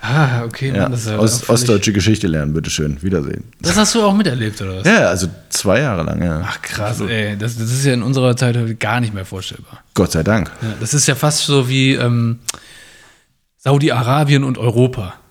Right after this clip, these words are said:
Speaker 1: ne, so in dem
Speaker 2: Ja, na,
Speaker 1: in der
Speaker 2: genau, genau,
Speaker 1: Größenordnung
Speaker 2: es,
Speaker 1: so ein
Speaker 2: äh, ja,
Speaker 1: bisschen.
Speaker 2: genau. Und wenn du überlegst, das ist, naja, das ist jetzt so fünfunddreißig,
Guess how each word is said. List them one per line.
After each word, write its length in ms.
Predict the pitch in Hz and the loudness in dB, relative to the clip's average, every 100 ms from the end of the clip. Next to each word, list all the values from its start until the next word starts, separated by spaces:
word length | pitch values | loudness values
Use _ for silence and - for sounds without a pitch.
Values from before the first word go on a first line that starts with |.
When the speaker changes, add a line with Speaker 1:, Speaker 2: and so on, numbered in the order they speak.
| - | -4
Speaker 1:
ne, 160 | 127 117 | -2 0
so 320 | 120 123 113 | 0 0 0
in 120 | 104 117 | -4 -2
dem 260 | 120 117 | 0 2
Speaker 2:
Ja, 160 | 117 180 | 4 6
na, 120 | 233 | 6
Speaker 1:
in 60 | 151 156 | 4 4
der 100 | - | 4
Speaker 2:
genau, 0 | |
genau, 220 | 160 233 285 - | 2 4 4 4
Speaker 1:
Größenordnung 200 | 156 135 | 4 2
Speaker 2:
es, 80 | 120 | 4
Speaker 1:
so 40 | |
ein 60 | 123 | 4
Speaker 2:
äh, 60 | |
ja, 40 | 117 170 269 | 4 4 4
Speaker 1:
bisschen. 120 | 285 | 4
Speaker 2:
genau. 180 | 233 131 | 4 4
Und 200 | 123 120 | 4 6
wenn 140 | 151 | 6
du 60 | 147 | 4
überlegst, 500 | 120 113 139 208 113 | 4 4 2 0 -2
das 100 | 110 | 0
ist, 240 | 131 - - _ - | -2 -4 -10 _ -2
naja, 260 | 107 101 120 | 2 4 4
das 160 | 107 | 2
ist 140 | 117 - | 0 0
jetzt 220 | 113 - | -2 0
so 300 | 113 110 107 101 - _ _ _ _ _ _ _ _ _ _ _ _ _ _ _ _ - | 0 0 0 -4 -12 _ _ _ _ _ _ _ _ _ _ _ _ _ _ _ _ 0
fünfunddreißig, 1000 | 120 131 120 107 120 117 120 - - | 4 4 4 2 2 0 -6 -6 -8